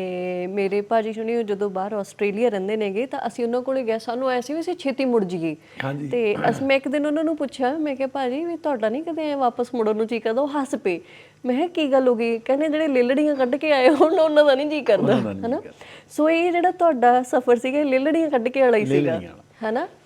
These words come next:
Speaker 2: ਤੇ
Speaker 1: ਕਿਸੇ ਲਈ ਬਿਜ਼ਨਸ ਕਲਾਸ ਬੜੀ ਈਜ਼ੀ ਗੱਲ ਹੋ ਸਕਦੀ ਹੈ ਕਿ
Speaker 2: ਜੀ।
Speaker 1: ਮੈਂ ਬਿਜ਼ਨਸ ਕਲਾਸ ਫਲਾਈ ਕਰਨਾ ਨਾ।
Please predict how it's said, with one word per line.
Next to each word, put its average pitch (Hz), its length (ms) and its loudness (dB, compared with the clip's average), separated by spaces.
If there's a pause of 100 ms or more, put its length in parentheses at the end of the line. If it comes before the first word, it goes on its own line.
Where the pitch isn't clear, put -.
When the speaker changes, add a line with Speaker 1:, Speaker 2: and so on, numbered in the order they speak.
(380)
Speaker 2:
ਤੇ 202 80 -4
Speaker 1:
ਕਿਸੇ 311 220 2
ਲਈ 349 120 2
ਬਿਜ਼ਨਸ 311 400 0
ਕਲਾਸ 311 320 2 (140)
ਬੜੀ 302 120 2
ਈਜ਼ੀ 269 360 -2
ਗੱਲ 240 200 2
ਹੋ 226 140 2
ਸਕਦੀ 196 360 -2
ਹੈ 196 100 0
ਕਿ 202 260 -6
Speaker 2:
ਜੀ। 202 60 -2
Speaker 1:
ਮੈਂ 160 280 2
ਬਿਜ਼ਨਸ 190 400 -8
ਕਲਾਸ 185 220 -4
ਫਲਾਈ 180 280 -2
ਕਰਨਾ 180 300 -4
ਨਾ। 247 140 -8